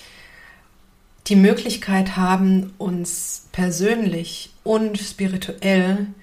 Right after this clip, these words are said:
weiterzuentwickeln. Und ja, über diese Möglichkeit möchte ich sprechen oder werde ich sprechen in diesem Workshop. Und du wirst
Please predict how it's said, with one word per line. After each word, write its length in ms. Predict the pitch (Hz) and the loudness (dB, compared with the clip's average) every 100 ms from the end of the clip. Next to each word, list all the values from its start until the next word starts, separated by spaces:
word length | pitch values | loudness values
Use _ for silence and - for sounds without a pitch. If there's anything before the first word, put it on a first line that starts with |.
| _ _ _ _ - | _ _ _ _ -10
weiterzuentwickeln. 1400 | 185 185 208 202 - 175 170 - 170 - 170 185 208 202 - - _ _ _ _ _ _ - - - - - _ - | -2 0 0 -4 -4 -8 -8 -8 -10 -8 -6 -4 -6 -10 -20 -20 _ _ _ _ _ _ -20 -20 -20 -20 -20 _ -4
Und 520 | 226 202 190 - - | 0 2 2 -2 -4
ja, 300 | 220 190 185 | 0 0 0
über 160 | 196 196 | 0 0
diese 260 | 226 226 | 0 0
Möglichkeit 640 | 220 220 233 - - 190 185 | 2 0 -2 -4 0 0 2
möchte 340 | 185 190 - | 0 0 -2
ich 340 | 151 175 - - | -6 -6 -10 -14
sprechen 680 | - - - 190 190 240 247 | -14 -10 0 2 2 0 0
oder 240 | 185 165 | 2 4
werde 240 | 170 226 294 | 4 4 4
ich 160 | - | 0
sprechen 560 | - - 175 - 180 180 | -2 -4 -4 0 -2 0
in 200 | 220 226 | 2 4
diesem 260 | 214 185 170 | 4 2 4
Workshop. 460 | 165 165 233 302 - - - - - - - - - - - - | 2 2 0 0 -4 -20 -20 -18 -18 -18 -20 -20 -20 -20 -20 -2
Und 420 | 226 240 247 247 - - - - - _ _ _ _ | 4 4 4 -2 -4 -6 -6 -10 -18 _ _ _ _
du 160 | 220 190 | -2 0
wirst 680 | 208 202 - - - - | 2 0 -2 -4 -6 -8